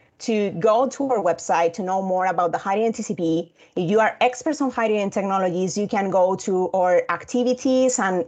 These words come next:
take a look of the new task that we are going to be implementing, the new topics that we will be covering. And of course, go to our closed task, Task thirty-eight, to download the final report, the papers, and the technology briefs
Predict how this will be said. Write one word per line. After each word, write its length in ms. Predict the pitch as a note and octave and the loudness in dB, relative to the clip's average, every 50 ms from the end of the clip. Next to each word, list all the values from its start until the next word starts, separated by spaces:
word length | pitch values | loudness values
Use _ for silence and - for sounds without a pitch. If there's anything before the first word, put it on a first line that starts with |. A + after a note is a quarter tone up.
| - | -2
take 160 | - A3+ A3 - | 0 0 2 2
a 60 | G#3+ | 4
look 220 | G3+ G#3+ G3 - | 2 2 2 2
of 180 | G3+ F#3 E3 E3 | 0 0 0 0
the 160 | F#3+ F3+ F3 | -2 -2 -2
new 420 | F#3 F#3+ G3+ A3+ B3 C4+ C#4+ C#4+ | -2 -2 0 2 2 2 2 0
task 460 | C#4 - A3 G3+ G3+ G#3 G#3 - - - | 0 0 2 2 2 2 0 -2 -6 -4
that 240 | F3+ F#3+ F3+ D#3 | -2 -2 -2 0
we 160 | F3 F#3+ G3 F#3+ | 0 0 0 0
are 80 | F#3 | 0
going 220 | E3+ F#3+ F#3+ G3 G3 | 0 0 -2 -2 -2
to 100 | G#3 F3 | -2 -2
be 100 | F#3 G3 | -2 -2
implementing, 500 | G3 - F#3+ F3+ F#3 F3+ F#3 F#3 F#3 F3+ | -2 -2 -2 -2 0 0 -2 -2 0 0
the 120 | E3+ E3+ | 0 0
new 240 | F3+ G3 A3 A#3+ A#3 | 2 2 2 2 2
topics 400 | - G#3+ G3 F#3+ - F#3+ F#3 - | 2 0 0 0 0 -4 -2 -2
that 140 | G3 F3 E3 | -2 -2 0
we 120 | F3+ F#3+ | 0 0
will 160 | F#3 F#3+ F#3 | 0 0 0
be 140 | D#3 F3+ F3 | 0 -2 -4
covering. 580 | - - - F3+ E3+ F3+ F3 F3+ F#3 F#3+ G3 G3 - - - - - - - - _ - | -4 -4 -2 0 2 2 2 2 2 -2 -4 -6 -8 -16 -20 -20 -20 -20 -20 -18 _ 0
And 160 | G#3 G3 F#3+ | 0 0 2
of 200 | - F#3+ - - | 0 -4 -4 0
course, 380 | - A3 G#3+ A3 A3 - - - _ _ _ - | 2 2 4 4 2 0 -2 -10 _ _ _ -2
go 220 | G3 G#3 G#3+ G#3+ | 0 2 2 2
to 400 | G#3+ - - A#3+ A3 G#3+ G#3+ G3 - | 0 -2 -2 -2 0 0 -2 -2 -2
our 220 | - F#3+ F#3 F3+ E3+ | 0 0 2 0 0
closed 500 | - - - B3 B3 B3+ C4+ C4 - - | -4 -2 0 2 4 4 2 0 -4 -2
task, 340 | G#3 F3+ F3 F3+ - - - | -2 0 0 -2 -4 -6 -4
Task 220 | G3 F#3 F#3 - | -4 -4 -2 -2
thirty-eight, 480 | - F#3+ F#3+ - G#3 F#3 F3 F3 E3+ E3+ | -6 -6 -6 -4 -2 0 0 0 0 -2
to 240 | - F#3 F3+ E3+ - - | -4 -4 -4 -4 -6 -4
download 640 | E3+ G3 F3+ F3 D#3+ F#3 F#3+ F#3+ F3+ F#3 F3+ F#3 F3+ D3+ | -2 0 0 0 -2 -4 -4 -2 0 0 0 0 0 -2
the 100 | F3 E3 | -4 -4
final 360 | - G#3 G#3 A3 A#3 A3 G3+ | -2 -2 -2 0 0 -2 -2
report, 540 | G3 G#3 G3+ G#3 G3+ - G3 G3 G3 F#3+ D#3+ | -2 -4 -4 -4 -4 -2 -2 -2 -2 0 0
the 100 | F3+ E3+ | 0 0
papers, 580 | F3 G3+ G#3 G#3+ G#3+ - G3+ F#3+ F#3+ F3+ - | 2 0 0 0 -2 -2 -4 -2 -2 -4 -4
and 140 | - - F3 | -4 0 0
the 60 | F3 | 0
technology 480 | E3 E3 F3 F#3+ G3+ A3 A3 F#3 F3 F3 | 0 0 -2 -2 0 0 0 0 -2 -2
briefs 560 | D3 F3 F#3+ G3 F#3+ F3+ E3+ - - - - | -2 -2 -2 0 0 0 -2 -4 -6 -12 -16